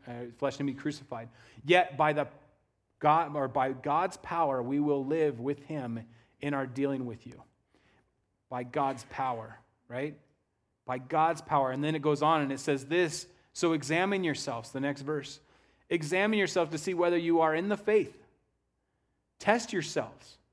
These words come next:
Do you not realize that Christ Jesus is in you?" That's, do you? You realize he's in you? Unless, of course, you, you fail the test.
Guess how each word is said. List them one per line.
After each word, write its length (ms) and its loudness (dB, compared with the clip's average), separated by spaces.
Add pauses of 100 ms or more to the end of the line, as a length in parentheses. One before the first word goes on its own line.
(540)
Do 80 -6
you 80 0
not 200 2
realize 360 4
that 140 -4
Christ 420 0
Jesus 380 -2
is 100 -6
in 200 -4
you?" 200 -2 (1800)
That's, 320 -6 (840)
do 160 2
you? 360 0 (600)
You 140 2
realize 380 4
he's 200 0
in 180 0
you? 300 0
Unless, 260 0
of 100 0
course, 360 2
you, 160 -2
you 180 -2
fail 300 -2
the 100 -6
test. 540 -8